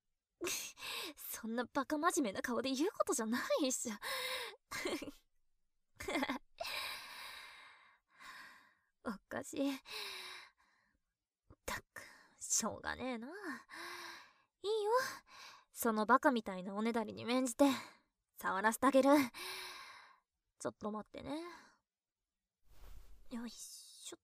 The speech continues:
と。膝立ちになった方が触りやすいっしょ？ほら、お前の手の近くで足開いてっ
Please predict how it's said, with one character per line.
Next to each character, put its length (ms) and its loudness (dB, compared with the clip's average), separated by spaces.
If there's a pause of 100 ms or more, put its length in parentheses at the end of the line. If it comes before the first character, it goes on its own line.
(100)
と。 80 -20 (1700)
膝 260 0
立 240 4
ち 40 2
に 100 0
な 100 0
っ 20 -4
た 140 -6
方 160 -4
が 100 -10
触 240 -4
り 80 -8
や 100 -6
す 120 -10
い 40 -8
っ 20 -10
し 160 -12
ょ？ 80 -12 (1200)
ほ 140 -12
ら、 60 -4 (880)
お 120 -2
前 260 -2
の 120 -2
手 100 -2
の 140 0
近 240 -6
く 120 -8
で 80 -8
足 280 -4 (100)
開 140 -4
い 40 -6
て 120 -16
っ 20 -20